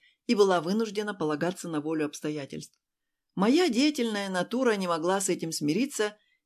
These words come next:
и я стала размышлять, что в сложившихся обстоятельствах могу сделать сама.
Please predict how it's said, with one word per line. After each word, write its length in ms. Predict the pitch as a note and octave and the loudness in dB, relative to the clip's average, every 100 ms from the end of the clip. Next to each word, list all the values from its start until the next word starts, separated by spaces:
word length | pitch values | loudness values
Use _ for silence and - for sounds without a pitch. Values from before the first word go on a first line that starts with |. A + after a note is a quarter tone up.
| - | -4
и 80 | A3 | 0
я 260 | G3+ G3 | 2 2
стала 380 | G3 - F3 E3+ | 2 0 2 2
размышлять, 680 | D#3 D3 C#3+ - G3 C4+ - _ _ | 0 -2 -4 -2 0 0 -4 _ _
что 400 | - - - C#4 | -12 -2 2 4
в 80 | D#4+ | 2
сложившихся 680 | F3+ E3 F3 A#3+ G3+ F#3+ D#3+ | -2 -2 -2 -4 -4 -4 -6
обстоятельствах 840 | D#3 - D3+ B3 D4+ D4+ C#4+ D4 _ _ _ _ - | -6 -4 0 0 -2 -10 -10 -12 _ _ _ _ -4
могу 320 | F3 E3+ A3 | -2 0 -2
сделать 380 | F3 F3+ E3+ - | 0 0 0 -4
сама. 420 | D#3+ C#3+ B2 | -4 -4 -6